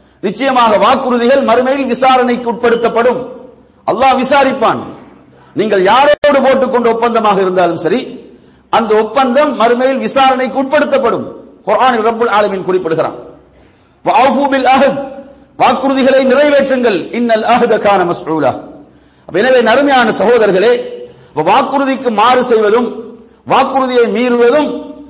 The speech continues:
நிஃபாக்குடைய ஒரு அடையாளமாக, முனாஃபிக்குடைய அடையாளமாக அல்லாஹ்வுடைய ரசூல் ஸல்லல்லாஹு அலைஹி வஸல்லம் குறிப்பிட்டார்கள். அதே போன்று மூன்றாவது நறுமை சகோதரர்களே, அதாவது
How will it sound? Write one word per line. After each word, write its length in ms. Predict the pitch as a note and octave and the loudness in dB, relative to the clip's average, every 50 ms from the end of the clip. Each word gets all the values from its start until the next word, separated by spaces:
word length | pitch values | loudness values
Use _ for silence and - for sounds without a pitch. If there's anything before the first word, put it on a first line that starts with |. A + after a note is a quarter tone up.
| - - - | -20 -12 -6
நிஃபாக்குடைய 640 | C3+ E3+ G3 G#3+ C#4 C#4 C#4+ - C4+ C#4 B3+ C4 B3+ B3 | -4 -2 0 2 2 2 2 0 0 -2 0 2 2 2
ஒரு 100 | A#3 A3 | 4 4
அடையாளமாக, 720 | G#3 F#3+ G3+ C4 C#4+ C#4+ C#4 C4 B3+ A#3 A3 G3+ G3+ D#3+ C3+ - - - - - - - - _ - | 2 2 2 4 4 4 2 2 2 2 2 2 0 -2 -2 -6 -10 -16 -18 -20 -20 -20 -20 _ -4
முனாஃபிக்குடைய 540 | D3+ G#3+ C4 D4 C#4 B3+ C4+ - B3+ A#3+ A#3 | 0 2 2 4 2 0 0 0 0 2 4
அடையாளமாக 640 | G#3 G3+ A3+ C4+ C#4 C4+ B3+ B3 B3 A#3 A3 G#3 | 4 4 4 4 4 4 4 2 2 2 2 2
அல்லாஹ்வுடைய 360 | G#3 B3+ B3 A3+ A3 G#3 G3+ | 2 2 2 4 4 2 2
ரசூல் 260 | F#3+ G3 G#3 B3 A#3+ A3+ | 0 0 -2 -2 -2 -2
ஸல்லல்லாஹு 400 | A3 G#3 G3+ G3+ F#3+ G3 G3 F#3 | -2 0 0 0 2 2 2 2
அலைஹி 120 | F3+ F3+ F3 F#3 | 2 0 -2 -2
வஸல்லம் 180 | E3 E3 F3 E3 | -2 -2 -2 -2
குறிப்பிட்டார்கள். 760 | E3 D#3+ D3+ D3+ C#3+ D3 C#3 C3+ A#2 A#2+ G2 - - - - - _ _ _ _ _ _ _ _ _ _ | -2 -2 -2 -2 -2 0 0 0 -2 -4 -8 -10 -14 -20 -20 -20 _ _ _ _ _ _ _ _ _ _
அதே 180 | - A#3 C4 | 2 2 4
போன்று 240 | B3+ C4+ C4+ B3 C4 | 4 4 2 2 2
மூன்றாவது 540 | B3 C4 C#4+ C#4 B3 C4 B3 B3 A#3+ A3 A3 | 2 2 0 2 2 2 4 4 2 2 2
நறுமை 340 | G#3+ G#3+ B3 B3+ A#3+ A3 G#3+ | 2 2 2 2 2 0 0
சகோதரர்களே, 720 | - G3+ G3+ A3 A#3 A3 G#3+ G3 A3 G3 F3 D3 - - - - - - - _ _ _ _ _ _ _ _ _ _ _ _ | 0 0 2 2 2 2 2 2 0 0 -2 -4 -6 -12 -16 -20 -20 -20 -20 _ _ _ _ _ _ _ _ _ _ _ _
அதாவது 720 | - F3 A#3 C4+ C4+ C4+ C4 B3+ B3 A#3 G3+ - A2 - | 0 2 4 4 4 4 4 4 4 2 2 0 -2 -6